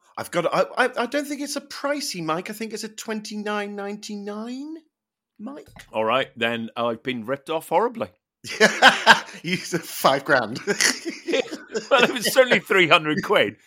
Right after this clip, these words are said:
Speaker 2: And
Speaker 1: Did you, did you buy a pine cone on the end of a pencil from a gypsy? <laughs> Did you,
Speaker 2: Yeah.
Speaker 1: have you done that again? Have you done that
Speaker 2: Well,
Speaker 1: again?
Speaker 2: and unfortunately, that guy now lives here in my house. But that was part of the deal. That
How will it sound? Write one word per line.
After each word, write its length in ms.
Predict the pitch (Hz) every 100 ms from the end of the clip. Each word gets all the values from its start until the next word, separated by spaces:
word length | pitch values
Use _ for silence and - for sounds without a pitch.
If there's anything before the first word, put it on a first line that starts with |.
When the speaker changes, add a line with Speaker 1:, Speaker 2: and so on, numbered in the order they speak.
| - - -
Speaker 2:
And 260 | 170 175 170
Speaker 1:
Did 80 |
you, 160 | 247 247
did 200 | 240 254
you 120 | 233
buy 160 | 240 226
a 80 | 220
pine 400 | 220 208 196 175
cone 240 | 165 143
on 140 | 135 151
the 80 |
end 100 | 151
of 60 | 147
a 40 |
pencil 360 | 143 147 147 127
from 140 | 135 131
a 20 |
gypsy? 540 | 131 117 - 113 117
<laughs> 2250 | - - 233 - - - - - - - - - - - - - 220 - - - _ _ 220
Did 160 | 214
you, 80 | -
Speaker 2:
Yeah. 60 | 123
Speaker 1:
have 100 | 156
you 60 |
done 60 | 240 240
that 160 | 214 233
again? 320 | 247 160 143
Have 120 | 180
you 80 | 220
done 240 | 214 208
that 160 | 208 147
Speaker 2:
Well, 240 | 156 190
Speaker 1:
again? 200 | 113 104 _ _ _ _ -
Speaker 2:
and 80 | -
unfortunately, 840 | 135 - 170 190 - 156 156 147 _ _ 151
that 200 | 156 147
guy 180 | 143
now 240 | 131 139 127
lives 340 | 123 147 131
here 240 | 92 92 113
in 160 | 104
my 180 | 101 101
house. 520 | 131 107 95 - - - - -
But 80 | 254
that 140 | 262
was 80 | 240
part 200 | 254 247
of 80 | 220
the 80 | 202
deal. 340 | 240 233 120 _ _ _ -
That 160 | 185